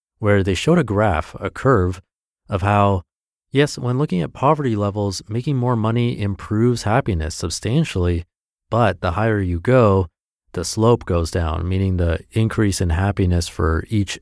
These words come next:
extra dollar earned goes down and down until you hit a point where it's pretty much just flat, and that's what they simply call enough. And after that, it's actually not unusual for happiness to go the other way. It goes down with every dollar earned.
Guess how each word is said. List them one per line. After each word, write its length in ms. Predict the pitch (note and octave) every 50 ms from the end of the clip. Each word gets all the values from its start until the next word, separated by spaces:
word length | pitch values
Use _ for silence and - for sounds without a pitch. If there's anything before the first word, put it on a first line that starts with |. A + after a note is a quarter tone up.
| _ -
extra 360 | A2 G#2+ - - - - F2
dollar 380 | E2+ F2+ F#2 G2 F#2+ F2 E2+ - -
earned 400 | G2+ A2+ B2+ D3 D#3 D#3 C#3 - _ _ _ _ _ _ _ _
goes 280 | - G#2+ G#2 G2+ F#2 E2
down 400 | - G2+ G2 A2 A#2 A#2 A#2 A#2
and 120 | G#2 G2
down 460 | F2+ G2 A2+ A#2 G#2 F#2 F#2 F#2 F#2 - _ _ _ _ _ _ _ _ _
until 220 | - A2+ - C#3+ D#3+
you 100 | F3 E3+
hit 80 | D#3+
a 60 | D3
point 400 | A#2+ - C#3+ D#3 E3 C3 A2+ -
where 260 | G#2 G2+ G#2 G2+ G#2 G2+
it's 100 | F#2+ -
pretty 180 | - A#2 B2
much 200 | B2+ C3 - -
just 180 | - A2+ - -
flat, 540 | - - A#2 A#2+ B2 G2 D#2+ F2 - - -
and 120 | F#2 F2+
that's 260 | F2+ F#2 F#2 - -
what 100 | - F2+
they 100 | - F#2+
simply 320 | F2+ - - F2 F2 F#2+ F#2
call 520 | - - F2+ E2+ E2+ E2+ E2 E2 E2 - - -
enough. 440 | F2 E2+ G2 C3+ C3+ - - - - _ _ _ _ _ _ _ _ _ _ _ _
And 80 | - F#2+
after 220 | G2+ G#2+ - G2+
that, 320 | F2+ G#2+ A#2+ B2 G#2+ F#2+ - _ _ _ _ _ _ _
it's 80 | -
actually 220 | A2+ A2+ - C3 A#2+
not 220 | A2+ A2+ A2 G#2+
unusual 400 | G#2 G2+ A2 C3 C#3 B2 A2+ G2+
for 100 | F#2 -
happiness 420 | F#2 G2 A2 A2 - A2 A2 G#2+ -
to 100 | - G#2+
go 260 | F#2 F2+ G2+ G2+ G#2
the 160 | G2+ G#2 G2+
other 220 | E2+ G2 A#2 C#3 B2
way. 180 | F#2+ E2 D2+
It 40 | D#2+
goes 280 | F2 G2+ G2 F#2+ E2 -
down 460 | _ - G2 G2+ B2+ C3+ C3 A2 F2
with 120 | E2 D#2
every 200 | - E2+ D#2+ E2
dollar 300 | D#2+ D#2+ D2+ D#2+ D#2 D#2
earned. 340 | D#2 D#2+ D#2 D2+ D2+ D2+ -